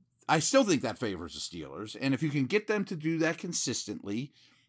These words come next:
that leads me to the next one, is Highsmith, you know, slash right edge player,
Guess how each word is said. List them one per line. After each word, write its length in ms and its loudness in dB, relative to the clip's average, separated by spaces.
that 220 4
leads 240 6
me 120 2
to 120 -2
the 60 2
next 340 2
one, 380 -10
is 480 2
Highsmith, 960 6
you 100 2
know, 120 0
slash 800 2
right 420 6
edge 440 0
player, 600 2